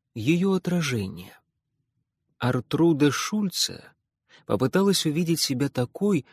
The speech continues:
какой была когда-то — влюблённой девушкой, женой,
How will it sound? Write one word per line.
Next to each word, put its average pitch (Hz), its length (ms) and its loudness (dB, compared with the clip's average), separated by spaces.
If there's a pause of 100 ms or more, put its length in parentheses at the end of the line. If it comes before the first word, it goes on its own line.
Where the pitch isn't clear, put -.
(200)
какой 175 340 2
была 165 360 2
когда-то — 127 800 -6 (400)
влюблённой 170 640 2
девушкой, 117 1000 -6
женой, 123 800 -2